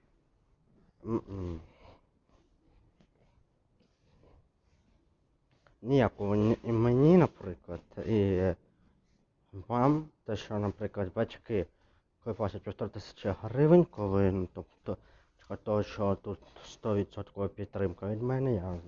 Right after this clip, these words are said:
там, ну, с-, тож, як кажуть, я держу руку на пульсі, слідкую за кожним вашим кроком у підготовці до Н М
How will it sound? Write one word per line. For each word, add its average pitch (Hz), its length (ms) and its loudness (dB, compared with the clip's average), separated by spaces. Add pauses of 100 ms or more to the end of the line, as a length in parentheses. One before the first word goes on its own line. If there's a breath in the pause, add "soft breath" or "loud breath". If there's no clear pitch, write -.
там, 85 200 -10 (680 soft breath)
ну, 104 80 -10
с-, 95 260 -16 (140)
тож, 113 200 -4 (520)
як 98 120 -6
кажуть, 101 400 -4
я 104 120 0
держу 113 560 2
руку 104 320 -4
на 101 140 -2
пульсі, 104 600 -10
слідкую 98 460 -12
за 95 100 -2
кожним 95 360 -4
вашим 90 240 -6
кроком 101 540 -4 (960 soft breath)
у 113 120 -4
підготовці 107 680 0
до 110 120 -2
Н 110 220 4
М 107 100 2